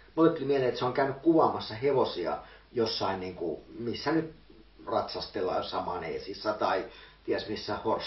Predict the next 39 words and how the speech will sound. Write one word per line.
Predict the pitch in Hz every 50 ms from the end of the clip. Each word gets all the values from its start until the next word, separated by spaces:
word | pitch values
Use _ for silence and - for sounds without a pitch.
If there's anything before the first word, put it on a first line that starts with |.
| - -
showssa. | 117 110 - - - - - - - - - - - - -
Ja | - 147 - - - -
sitten | - - - 165 160 160 - 156 147 147 -
tietysti | 151 151 143 - 135
kun | - - 135 127 120 -
niitä | 117 131 131 117 - - - -
näppäilee | - 131 139 156 160 160 - - - - 110 110 104
niitä | 107 104 -
kuvia, | - - 156 143 135 135 127 120 117 - - - - - -
niin | 127 123
ne | 127 127 127 - - - - -
asennot | - 143 147 143 147 156 160 165 190
on | 190 185
sit | - 180 175
vähän | 175 170 165
niinku | 165 165 170
mitä | 170 160 147 143
sattuu. | 147 131 - - - - 117 110 98
Ja | 104
jokuhan | 117 120 - 110 107 101 101
tietysti | 104 117 110 - - 110
voisi | 117 113 - -
sanoa, | 120 110 95 90
että | 92 - - 104
ne | 95 101
on | 101 101 98 101 - - - - - - - - - - - - - - -
niinku | 113 113 110 117
luonnollisia | 117 127 123 113 110 107 98 92 90 82 80 87 - - 98 95 -
asentoja. | - - - 85 76 73 - - 139 147 139 - - - - - - -
Mut | - - -
jotenkin, | 359 370 370 349 - 160 156 - - - - - - - - - - - - - _ - - - - _ _ -
jotenkin | 202 196 - 247 196 180
ne | 165 156 156
hevoset | 180 165 156 139 131 - -
näytti | 147 143 135 - - 131
just | 120 - -
semmosilta | 127 120 110 104 101 95 85 -
niinku, | 95 92 - - 95 - - - - - - - - - - - - -
<laughs> | - - -